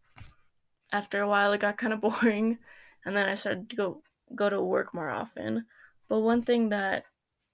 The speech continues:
was a big change in my life in the middle of it was my brother moving out of the house. And I feel bad because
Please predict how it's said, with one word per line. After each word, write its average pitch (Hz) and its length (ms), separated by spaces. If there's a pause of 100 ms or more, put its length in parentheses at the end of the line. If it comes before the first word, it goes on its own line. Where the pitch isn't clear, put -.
(180)
was 202 140
a 202 60
big 214 260
change 196 340
in 196 60
my 185 180
life 190 680 (320)
in 196 140
the 190 60
middle 190 320
of 185 160
it 190 180
was 190 360
my 202 160
brother 202 360
moving 190 340
out 190 340
of 226 140
the 196 100
house. 196 480 (800)
And 247 100
I 247 60
feel 247 220
bad 220 360
because 208 800